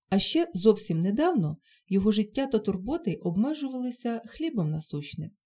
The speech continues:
Не було теперішніх обов'язків та розписаного графіку роботи на кожен день, бо був звичайним хлопцем. Тепер же він бізнесмен. Врешті, життєвий шлях Петра Полицяка нічим оригінальним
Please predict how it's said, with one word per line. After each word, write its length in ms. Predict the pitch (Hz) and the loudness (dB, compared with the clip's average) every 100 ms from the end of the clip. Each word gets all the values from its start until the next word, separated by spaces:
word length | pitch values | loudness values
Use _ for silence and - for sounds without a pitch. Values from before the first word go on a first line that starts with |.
| _ _ _ _ _ _ _ _ - | _ _ _ _ _ _ _ _ 0
Не 140 | 208 | 2
було 300 | 190 240 339 | 2 0 0
теперішніх 680 | 339 220 208 185 - 170 175 | 0 -2 -2 -2 -6 -8 -6
обов'язків 680 | 170 262 254 240 - 202 185 | -4 -4 -6 -10 -8 -8 -6
та 120 | 160 | -6
розписаного 680 | 156 - 277 240 175 160 | -6 -8 -6 -4 -2 -2
графіку 480 | 160 185 196 196 180 | -2 -2 -4 -6 -4
роботи 380 | 175 190 254 202 | -2 -2 -4 -2
на 120 | 165 | -4
кожен 380 | 156 180 180 165 | -4 -4 -2 -2
день, 280 | 151 151 180 _ _ _ _ _ | -2 -2 -6 _ _ _ _ _
бо 180 | 165 185 | -2 -2
був 360 | 185 320 349 - | 0 0 -2 -8
звичайним 680 | 165 160 160 233 294 190 156 | -10 -8 -4 -4 -2 -4 -4
хлопцем. 580 | 175 165 - - 160 - _ _ _ | -6 -6 -6 -8 -8 -10 _ _ _
Тепер 380 | 180 175 175 262 | -6 -2 -2 -2
же 180 | 302 330 | -2 -2
він 280 | 294 311 - _ | -4 -6 -12 _
бізнесмен. 760 | 160 190 208 196 - 294 311 302 _ _ _ _ _ _ _ _ - | -2 0 2 0 0 -6 -6 -8 _ _ _ _ _ _ _ _ -4
Врешті, 480 | 262 359 - 277 269 | -2 -2 -2 -2 0
життєвий 480 | 190 202 - 320 240 | 0 -2 -2 -2 -2
шлях 340 | - 233 226 | -2 -4 -4
Петра 300 | - 202 214 | -6 -4 -4
Полицяка 760 | 220 202 190 190 190 190 262 302 - _ _ 214 | 0 0 0 -4 -8 -6 -6 -6 -14 _ _ 0
нічим 400 | 277 - 233 202 | 0 0 0 0
оригінальним 720 | 190 180 185 208 330 247 156 | 0 -2 0 -2 0 -2 -2